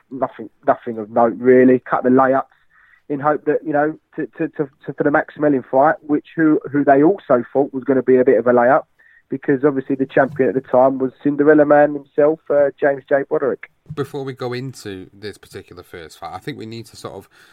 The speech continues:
Speaker 2: set a bit of context to the scene of, of, of the things that were going on at a ti-, at the time around the, the United States and the world, really. I think Jack Johnson,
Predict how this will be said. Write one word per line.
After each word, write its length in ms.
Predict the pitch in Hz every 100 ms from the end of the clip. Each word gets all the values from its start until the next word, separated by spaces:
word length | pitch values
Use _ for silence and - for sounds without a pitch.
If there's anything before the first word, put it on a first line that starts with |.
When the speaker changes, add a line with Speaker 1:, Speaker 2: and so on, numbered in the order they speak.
| _
Speaker 2:
set 280 | _ - 117
a 40 | 107
bit 140 | 98
of 80 | 110
context 600 | 117 110 110 107 - -
to 60 | 92
the 120 | 92
scene 340 | - 98 92
of, 160 | 90 -
of, 220 | 95 90
of 240 | 95 92
the 60 | 95
things 420 | - 101 95 92
that 120 | 95
were 100 | 85
going 280 | 87 95 90
on 140 | 87 92
at 100 | 78
a 40 |
ti-, 380 | - 95 95 85
at 60 |
the 60 | 73
time 440 | - 107 95 90 - _ _ -
around 600 | 92 95 95 95 90 - -
the, 160 | 95 80
the 140 | 92
United 380 | 92 98 95 87
States 360 | - 101 95 -
and 140 | 90
the 40 | 87
world, 400 | 95 104 104 87
really. 320 | 90 87 92
I 40 |
think 320 | 85 104 87 _ _ _ _ _ _
Jack 220 | 151 127
Johnson, 560 | 123 135 120 - 98